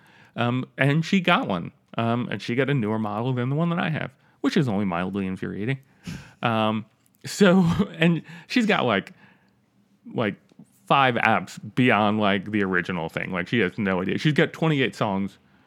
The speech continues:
total on the iPod, part of it. Uh, and I was like, "Well, why didn't you sync it to your computer?" And she's like, "I don't know what that is." <laughs> I was like, "Okay, let me, let me go ahead and, and do that."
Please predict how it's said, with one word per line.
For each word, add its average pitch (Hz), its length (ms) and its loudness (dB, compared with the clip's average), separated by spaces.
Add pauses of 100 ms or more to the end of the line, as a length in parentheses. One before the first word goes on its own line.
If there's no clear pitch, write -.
(320)
total 107 540 2 (260)
on 104 100 0
the 107 60 2
iPod, 104 480 0
part 113 220 2
of 90 100 0
it. 87 160 -4 (480)
Uh, 117 240 4
and 127 120 4
I 135 40 6
was 135 100 2
like, 156 100 0
"Well, 165 100 4
why 160 120 4
didn't 175 220 0
you 170 100 0
sync 165 220 0
it 156 180 -2
to - 80 -2
your 151 140 2
computer?" 185 360 2
And 107 140 0
she's 120 160 0
like, 110 160 2
"I 104 100 2
don't 113 200 0
know 101 280 0
what 107 260 -4
that 87 180 -4
is." 80 160 -8 (160)
<laughs> 131 100 -2
I 208 260 4 (1900)
was 139 60 -6
like, 165 100 2
"Okay, 139 300 2 (400)
let 143 80 2
me, 131 100 2
let 233 440 -2
me 131 100 2
go 107 200 -2
ahead 90 480 -4
and, 101 320 -8
and 98 200 -10
do 90 180 -8
that." 78 260 -16